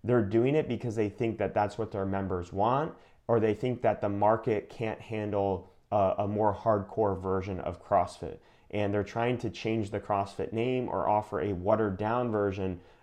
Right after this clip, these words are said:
of their CrossFit offering to get this person in the door that isn't interested in doing the CrossFit program, either because of the name or what they've heard about that program.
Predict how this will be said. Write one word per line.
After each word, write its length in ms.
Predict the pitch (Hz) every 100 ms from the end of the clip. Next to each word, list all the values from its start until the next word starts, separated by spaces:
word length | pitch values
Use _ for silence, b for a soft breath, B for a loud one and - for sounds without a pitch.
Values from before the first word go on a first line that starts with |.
| -
of 160 | 110 95
their 140 | 95
CrossFit 480 | - 104 98 - 90 -
offering 580 | 120 156 - 104 98 95 B B -
to 120 | 113
get 260 | 101 123 117
this 140 | 113
person 420 | - 110 107 104
in 160 | - 101
the 60 |
door 580 | 90 101 123 120 104 95 B B
that 200 | 104 104 -
isn't 300 | 120 113 -
interested 540 | 110 107 107 - 101
in 120 | 98
doing 200 | 95 101
the 80 | 95
CrossFit 440 | 95 98 92 92 -
program, 400 | 101 95 95 85
either 180 | 98 98
because 320 | 92 101 92
of 80 | 87
the 80 |
name 360 | 87 113 120 110
or 60 | 98
what 160 | 95
they've 200 | 95 85
heard 420 | - 107 101 90 B B B
about 300 | 92 98 92
that 220 | 95 82
program. 460 | - 95 90 85 -